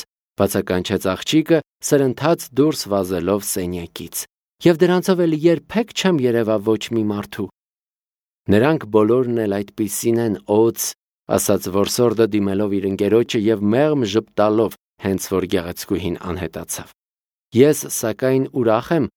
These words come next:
որ աղջիկը համաձայնեց բաժանվել այդ խաբուսիկ շքեղությունից, քանի որ նրա վիճակում պետք չէ նման զգեստներ հագնել։ Մանավանդ, որ նա առանց դրանց էլ բավականաչափ գեղեցիկ է։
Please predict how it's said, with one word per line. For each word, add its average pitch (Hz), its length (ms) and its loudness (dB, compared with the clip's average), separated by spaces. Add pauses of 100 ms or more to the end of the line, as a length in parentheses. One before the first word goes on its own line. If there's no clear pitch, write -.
որ 107 220 0
աղջիկը 101 440 -2
համաձայնեց 92 800 -2
բաժանվել 98 640 0
այդ 92 180 -4
խաբուսիկ - 720 -4
շքեղությունից, 95 880 0 (240)
քանի 110 280 0
որ 104 180 2
նրա 104 260 2
վիճակում 120 540 -2
պետք 107 260 -4
չէ 107 240 -2
նման 131 360 2
զգեստներ 92 760 -4
հագնել։ 85 460 -10 (600)
Մանավանդ, 98 540 2
որ 113 200 0
նա 117 140 0
առանց 117 360 0
դրանց 104 400 0
էլ 147 180 0
բավականաչափ 101 880 -4
գեղեցիկ 85 640 -6
է։ - 100 -12